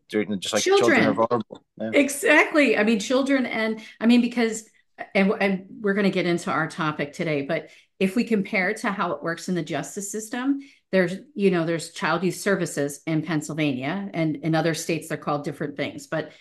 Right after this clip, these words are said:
Speaker 2: in our state, in the Commonwealth, that's called child youth services, right?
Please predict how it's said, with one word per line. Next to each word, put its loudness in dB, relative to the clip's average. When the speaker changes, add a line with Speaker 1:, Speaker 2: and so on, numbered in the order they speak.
Speaker 2:
in 4
our 2
state, 0
in -2
the -2
Commonwealth, 0
that's -12
called -6
child -8
youth -10
services, -8
right? -2